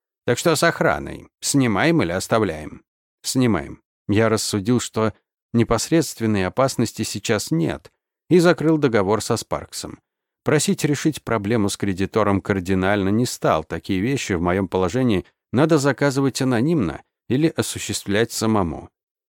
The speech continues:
«Дом, милый дом, как же я по тебе соскучился.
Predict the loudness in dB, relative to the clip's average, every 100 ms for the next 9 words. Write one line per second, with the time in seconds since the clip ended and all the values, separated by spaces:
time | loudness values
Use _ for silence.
0 | _ _ _ _ _ _ -10 -2 2 4
1 | 4 4 4 4 4 0 0 0 2 -2
2 | -2 -2 0 -2 0 0 0 -2 -6 -2
3 | -2 -2 -6 -4 -2 -2 -4 -8 -10 -10